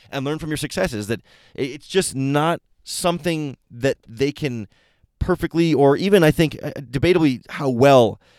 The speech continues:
you can recreate in practice or in walkthroughs in the offseason or, or virtual meetings or even just working out, right? You, you can't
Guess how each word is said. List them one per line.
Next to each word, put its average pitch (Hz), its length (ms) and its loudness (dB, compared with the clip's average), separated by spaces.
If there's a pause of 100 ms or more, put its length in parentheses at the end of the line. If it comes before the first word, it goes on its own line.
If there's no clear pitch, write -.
(120)
you 123 180 -4
can 117 420 -4
recreate 117 920 -2 (420)
in 120 180 -2
practice - 720 -4 (240)
or 110 180 -6
in 120 240 -4
walkthroughs 117 500 4
in 110 80 4
the 110 100 4
offseason 98 500 0
or, 90 180 -8
or 98 220 -12 (420)
virtual 135 460 2
meetings 107 440 0
or 98 320 -8
even 131 280 -4
just 117 240 -6 (280)
working 131 460 4
out, 107 240 -2
right? 117 140 0
You, 139 140 0
you 151 180 -4
can't - 500 -4